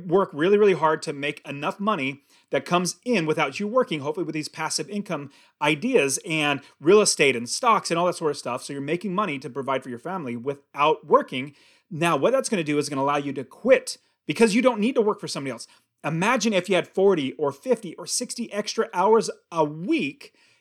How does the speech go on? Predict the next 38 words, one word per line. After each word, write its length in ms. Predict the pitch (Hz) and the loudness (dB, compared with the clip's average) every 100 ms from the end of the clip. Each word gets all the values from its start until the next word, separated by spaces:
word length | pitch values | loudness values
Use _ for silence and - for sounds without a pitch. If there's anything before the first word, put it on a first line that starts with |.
| _ | _
in 120 | 202 | 2
order 180 | 233 233 | 8 6
to 140 | 226 185 | 6 -2
put 200 | 208 214 | -2 0
towards, 340 | 196 208 175 - | 0 0 -2 -12
you 100 | 151 | -6
know, 140 | 165 | -4
hanging 260 | 180 147 190 | -2 -2 -2
out 80 | 196 | -4
with 60 | |
your 80 | 202 | -6
family, 420 | 233 247 156 107 _ _ _ 135 | -6 -4 -6 -8 _ _ _ -2
building 360 | 160 190 220 | 2 2 0
a 40 | 220 | 2
business, 600 | 190 254 170 104 - - _ _ | 6 6 4 -6 -6 -8 _ _
you 80 | 175 | -2
know, 100 | 175 | 0
doing, 460 | 190 226 240 208 - _ | 4 4 4 0 -6 _
you 80 | 208 | -6
know, 160 | - | -6
serving 500 | - - 196 226 247 | -4 4 6 6 4
the 80 | 233 | 2
poor, 360 | 226 262 269 139 | 2 4 4 4
doing 340 | 131 277 269 | 2 0 2
whatever 380 | 220 202 214 269 | 0 0 -2 -2
you 140 | 269 | -4
want 560 | 269 240 254 147 165 - _ _ _ | -4 -2 0 0 -2 -12 _ _ _
because 320 | 180 - 220 | -6 0 2
you 80 | 196 | 2
have 80 | 196 | 0
extra 300 | 165 - 160 | -4 -8 -12
time. 400 | 135 175 131 98 _ _ | -6 -2 -2 -4 _ _
So 200 | - 156 | -2 -2
next 380 | 143 156 202 - | 0 -4 -2 -4
thing 180 | 185 170 | -4 -4
is 140 | 143 | -6
you 60 | 143 | -4
wanna 260 | 151 151 | -6 -6